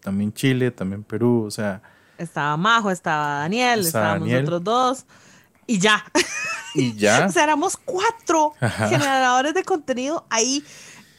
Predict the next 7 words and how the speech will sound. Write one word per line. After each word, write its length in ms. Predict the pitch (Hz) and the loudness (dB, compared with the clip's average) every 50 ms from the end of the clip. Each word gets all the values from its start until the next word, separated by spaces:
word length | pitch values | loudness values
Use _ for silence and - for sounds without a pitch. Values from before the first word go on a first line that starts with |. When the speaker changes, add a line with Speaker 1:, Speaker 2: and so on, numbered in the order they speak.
| _ _ _ _ | _ _ _ _
Speaker 2:
en 280 | 254 262 247 254 - - - | 2 4 4 2 -2 -6 0
el 240 | - 254 262 254 247 | 4 4 6 6 4
máximo 500 | 240 240 254 269 277 - 339 349 392 403 | 4 4 4 2 4 2 2 2 2 0
secreto 600 | - - 262 - - 277 277 277 294 - - 349 349 | 0 -2 -6 -2 0 2 2 2 0 0 0 2 2
del 120 | 349 320 | 4 4
universo, 600 | 294 262 214 180 196 247 285 349 349 - 240 208 | 4 2 2 2 4 4 4 4 2 0 -2 -4
digamos. 320 | 175 180 196 214 233 262 | -2 -2 0 2 2 2